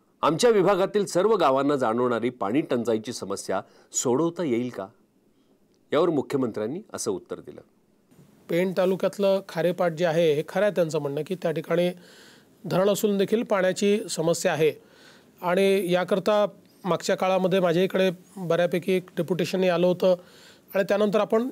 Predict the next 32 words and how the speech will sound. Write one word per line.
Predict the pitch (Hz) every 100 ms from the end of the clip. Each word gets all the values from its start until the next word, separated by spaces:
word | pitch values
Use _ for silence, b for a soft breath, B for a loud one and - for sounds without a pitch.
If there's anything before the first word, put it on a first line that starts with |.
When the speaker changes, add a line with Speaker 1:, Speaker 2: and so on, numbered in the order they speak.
| -
Speaker 2:
शहापाडा, | - 180 160 196 208 202 208 208 - - - - -
अ, | 180 170
प्रादेशिक | 165 175 170 175 170 -
पाणीपुरवठा | 190 175 180 175 180
योजना | 170 170 180
ही | 175
मंजूर | 165 165 185
केलेली | 185 180 165 147
आहे | 131 B B B B -
की | 180
जी | 185 233
मोठ्या | 196 175 202
प्रमाणात | 196 190 196 196
या | 185 185
सगळ्या | - 175
भागाला | 185 160 180 185 208 -
पाणीपुरवठा | 175 175 185 175 190
करेल. | 175 190 196 143 B B B B
त्याचं | 180 196 196
टेंडर | 196 240
देखील | 247 240 233
आपण | 214 202
काढलेलं | 180 170 165
आहे, | 131 - b b b -
त्यामुळे | 175 202 214 247
नजीकच्या | 185 170 202 - 208
कालावधीमध्ये | 190 185 185 180 175 208
निश्चित | 175 - 208
ही | 202
समस्या | 185 165 160 190
दूर | 160 151
होईल. | 127 120